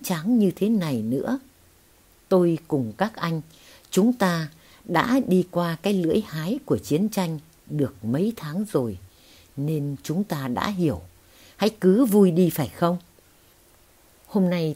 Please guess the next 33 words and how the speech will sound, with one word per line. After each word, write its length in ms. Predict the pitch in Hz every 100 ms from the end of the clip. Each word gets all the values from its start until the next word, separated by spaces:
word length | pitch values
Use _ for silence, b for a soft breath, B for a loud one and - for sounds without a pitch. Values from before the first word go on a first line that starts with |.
| -
tươi 180 | 175
đấy, 280 | 143 143 190 - b b b b
nhưng 220 | 202 190
rồi 380 | 156 139 131 127
sẽ 160 | - 175
có 140 | - 202
lúc, 220 | 240 294 - _ _ _
có 160 | - 185
ngày 440 | 262 175 143 120 - b _
anh 160 | 285
em 280 | 180 180 156
mình 240 | 143 127 110 -
đói 340 | 156 139 254 -
quay 240 | 170 156
đói 240 | 139 139 202
quắt, 180 | - 247 - B B B
lại 360 | - 165 147 135
về 340 | 120 151 143
với 320 | 123 143 175 254
cơm 260 | - 196 165
nắm 200 | 165 214
lương 240 | 226 190
khô 360 | 160 190 180 165 b b b
và 340 | 139 165 156 147
bát 200 | 190 247
nước 180 | 233 262 -
chấm 280 | 269 233
đại 260 | 208 156 123
dương, 360 | - 180 170 160 - _ -
nồi 340 | 135 147 113
rau 280 | 113 170 160
Liên 240 | 151 160
Hiệp 180 | 123 101